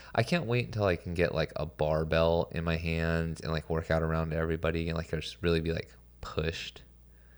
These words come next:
Really was looking forward to the Murph on Memorial Day. Um,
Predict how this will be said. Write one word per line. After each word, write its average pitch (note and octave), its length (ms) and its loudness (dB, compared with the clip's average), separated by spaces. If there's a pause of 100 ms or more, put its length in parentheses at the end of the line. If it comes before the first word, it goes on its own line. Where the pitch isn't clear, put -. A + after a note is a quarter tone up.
(800)
Really F#2 440 8
was E2+ 220 6
looking E2 260 2
forward D#2+ 480 4
to D#2+ 520 2
the D#2+ 100 -2
Murph D#2+ 420 2
on D#2 160 -2
Memorial D#2+ 460 0
Day. D#2+ 320 0 (1160)
Um, D#2+ 640 -2